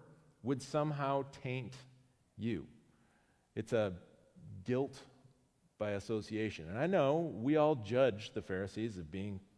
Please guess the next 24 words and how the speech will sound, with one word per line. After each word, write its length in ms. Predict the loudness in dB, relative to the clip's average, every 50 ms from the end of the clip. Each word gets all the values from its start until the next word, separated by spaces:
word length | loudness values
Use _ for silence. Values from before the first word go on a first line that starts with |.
| _ _
kinda 300 | -10 -8 -6 -4 -4 -6 -8 -10 _ -8
goofy 320 | -4 -4 -4 -4 -4 -4 -4
and 140 | -4 -4 -4
judgmental. 640 | -4 -4 -4 -4 -8 -8 -8 -8 -8 -6 -6 -6
And 540 | -6 -6 -10 -12 -16 -20 -20 -20 _ -18 -16
of 120 | -16 -10 -2
course, 300 | 2 2 2 2 2 -4
we 160 | -2 0 0 0
never 360 | 2 2 2 2 2 2 -2
do 180 | -2 -2 -2
that, 280 | 0 0 0 -2 -4 -6 -14 -20 -20 -20 -20 -20 -20 _ -12 -6
do 160 | -4 -2 -2
we? 200 | -2 -4 -4 -6 -10 -16 -20 -20 -20 -20 -20 -20 _ _ -16 -8 -2
Guilt 240 | 0 0 0 0 -2
by 140 | -2 -2 -2
association, 840 | -2 -4 -4 -4 -4 -4 -4 -4 -4 -4 -4 -4 -6 -6 -6 -6
we 80 | -4 -4
never 300 | -2 -2 -2 -4 -4 -6
judge 300 | -6 -4 -6 -4 -4 -4
others. 340 | -6 -6 -6 -6 -8 -10 -12 -18 -20 -20 _ _ _ _ _ _ _ _ _ _ _ -16
At 60 | -12
least 180 | -12 -12 -10 -10
I 120 | -10 -10
don't. 260 | -10 -12 -14 -14 -16